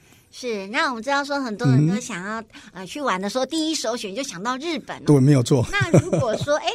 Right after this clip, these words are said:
Speaker 1: 喜欢什么样的这个旅游景点，是不是也可以请您给我们介绍？我们这个大概可以到日本哪些地方去玩最好玩呢？
Speaker 2: 其实应该这样子讲，就是说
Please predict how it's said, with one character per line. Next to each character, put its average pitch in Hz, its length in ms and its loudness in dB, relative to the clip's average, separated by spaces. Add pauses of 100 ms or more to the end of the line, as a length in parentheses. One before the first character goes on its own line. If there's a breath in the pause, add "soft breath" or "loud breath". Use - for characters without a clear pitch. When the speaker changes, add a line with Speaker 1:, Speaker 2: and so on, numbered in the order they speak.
(240 soft breath)
Speaker 1:
喜 233 240 -8
欢 320 280 0
什 269 200 -2
么 269 100 -2
样 359 300 0
的 247 340 2
这 269 140 -6
个 277 100 0
旅 220 200 -2
游 214 140 2
景 233 240 0
点， 262 200 -2
是 - 120 -2
不 311 60 -8
是 330 80 -6
也 262 160 0
可 247 160 -6
以 214 220 -2
请 208 180 -6
您 208 100 -6
给 240 120 -2
我 247 40 -4
们 208 120 -2
介 285 180 -2
绍？ 262 200 -2
我 226 40 -2
们 202 140 -4
这 262 100 -4
个 269 100 -6 (160 soft breath)
大 381 140 2
概 381 160 0
可 320 100 -6
以 254 60 -4
到 302 140 -2
日 320 160 -8
本 220 280 -6
哪 190 160 -4
些 269 160 -6
地 320 140 -10
方 285 180 -6
去 320 120 -10
玩 233 180 -6
最 330 140 -4
好 262 160 -4
玩 208 180 -6
呢？ 262 80 -6 (340)
Speaker 2:
其 302 220 2
实 214 260 4
应 233 80 4
该 247 200 6
这 269 120 4
样 254 120 8
子 185 120 6
讲， 160 220 6
就 180 100 6
是 196 60 4
说 196 160 6